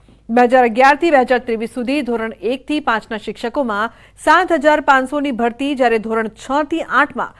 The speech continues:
પિસ્તાળીસ હજારની ભરતી કરી હોવાનો દાવો કરવામાં આવ્યો છે. ધોરણ એકથી પાંચમાં સોળ હજારથી પણ વધારે જગ્યા ખાલી હોવા છતાં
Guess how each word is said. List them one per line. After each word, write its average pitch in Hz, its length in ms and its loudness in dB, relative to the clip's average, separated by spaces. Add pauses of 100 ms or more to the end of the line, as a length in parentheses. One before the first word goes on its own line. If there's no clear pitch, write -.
(240)
પિસ્તાળીસ 320 500 2
હજારની 269 480 2
ભરતી 277 460 -2
કરી 254 220 -2
હોવાનો 233 320 0
દાવો 208 320 0
કરવામાં 240 380 0
આવ્યો 202 200 -2
છે. 196 260 -6 (380)
ધોરણ 226 260 0
એકથી 226 240 -2
પાંચમાં 254 540 -2
સોળ 233 260 -2
હજારથી 226 460 0
પણ 254 320 -2 (300)
વધારે 277 440 2
જગ્યા 302 360 2
ખાલી 262 340 2
હોવા 233 220 0
છતાં 240 520 2